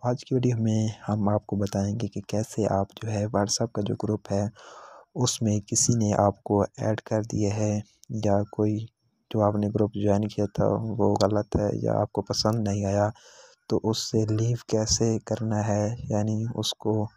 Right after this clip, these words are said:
कैसे हटाना है और डिलीट कैसे करना है, तो वही हम इस वीडियो में बताएंगे। तो उससे पहले एक भाइयों से, सब भाइयों से गुजारिश है कि, कि अगर आप हमारे चैनल पर न्यू हैं तो हमारे चैनल को सब्सक्राइब कीजिए ताकि आपको ऐसी वीडियो मिलती रहें। तो चलते हैं WhatsApp पर।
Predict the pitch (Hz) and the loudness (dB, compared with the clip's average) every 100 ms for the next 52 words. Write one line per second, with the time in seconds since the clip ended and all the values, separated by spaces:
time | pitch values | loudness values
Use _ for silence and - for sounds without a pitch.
0 | _ _ _ - 113 110 107 - 104 104 | _ _ _ -4 -2 2 0 0 -2 -2
1 | 104 104 101 101 110 110 113 - - 110 | -2 0 0 0 -2 -2 -4 -4 -4 -2
2 | 107 101 110 110 110 117 120 107 110 110 | 0 -2 -2 -2 0 0 -2 -4 -6 -6
3 | 110 110 107 107 104 110 110 110 _ _ | -2 -2 -2 -2 -2 0 0 -2 _ _
4 | - - - _ _ 104 101 98 - - | -20 -20 -20 _ _ -2 0 0 -6 -8
5 | 120 - 117 113 113 110 110 110 110 - | -6 2 2 2 0 2 2 2 -2 -4
6 | 110 - - - 107 110 - 113 107 110 | -4 -4 -10 -2 0 0 -2 -2 -2 -2
7 | - - 104 107 107 107 107 104 104 - | -8 -2 0 2 2 2 2 4 4 0
8 | 110 104 107 _ 110 104 113 120 117 110 | 0 -2 -4 _ -2 0 0 -2 -2 -2
9 | 110 104 104 104 104 104 107 110 107 104 | -2 0 -2 -2 -4 -2 -2 0 -2 0
10 | 101 101 104 101 - 92 - - 104 107 | -2 0 -2 -2 -2 -2 -2 0 0 0
11 | 113 113 - 104 107 107 - 104 - 107 | -2 -4 -2 -4 0 -2 0 -2 0 -2
12 | 107 104 101 104 - 110 110 - - - | -2 0 -2 0 0 0 -4 -8 -20 -8
13 | 113 110 107 110 113 113 104 104 - 117 | -6 2 2 4 2 2 2 0 2 0
14 | - 113 | 0 -2